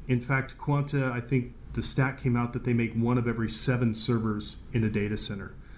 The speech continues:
So extremely large, large organizations. So as they started to go direct, Jeff, they started to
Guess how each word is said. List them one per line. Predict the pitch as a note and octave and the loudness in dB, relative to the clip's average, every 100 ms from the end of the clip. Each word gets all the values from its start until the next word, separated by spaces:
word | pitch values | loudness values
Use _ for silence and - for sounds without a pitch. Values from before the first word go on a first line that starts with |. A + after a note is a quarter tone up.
| - | -8
So | - D3+ B2 - - | 0 2 2 0 -4
extremely | C3+ - - G#3 E3 A#2+ | -2 -2 0 2 2 2
large, | A2+ B2+ B2+ A2+ | 0 0 0 0
large | A2 A2 G#2+ | 0 0 2
organizations. | G#2+ G#2+ G2+ A2+ A2 G#2+ - - - - - - - | 2 0 0 0 0 -4 -8 -12 -14 -16 -18 -18 -6
So | - D#3 | -2 0
as | F3+ G3+ | 0 0
they | G3+ | 0
started | - F3 D#3+ C#3+ | 0 0 2 2
to | C3+ | 0
go | C3 | 0
direct, | A#2+ A#2 D3+ B2+ - - - - | 0 2 2 0 -2 -14 -12 -4
Jeff, | - B2 B2 | 0 0 2
they | C#3+ | 0
started | C#3+ D#3+ D3+ C#3 | 2 2 0 0
to | - C3 A#2+ A2+ | -2 2 2 2